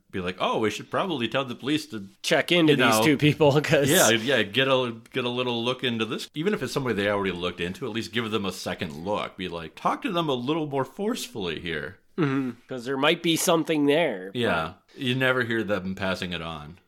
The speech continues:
Speaker 2: Yeah. Honestly, that doesn't really surprise me <laughs> all that much.
Speaker 1: I don't know if it,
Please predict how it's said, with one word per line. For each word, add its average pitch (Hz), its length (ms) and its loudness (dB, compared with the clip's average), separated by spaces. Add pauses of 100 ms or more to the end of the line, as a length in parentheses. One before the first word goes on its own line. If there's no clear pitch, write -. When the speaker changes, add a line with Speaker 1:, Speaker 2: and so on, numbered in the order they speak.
(100)
Speaker 2:
Yeah. 113 340 -4 (220)
Honestly, 135 480 -2
that 117 200 0
doesn't 113 300 -2
really 107 240 -6
surprise 113 500 -8
me 123 120 -8
<laughs> 117 40 -2
all 175 100 4
that - 260 0
much. 139 500 0
Speaker 1:
I 123 140 2
don't 156 160 0
know 147 60 2
if 139 120 -4
it, 117 120 -6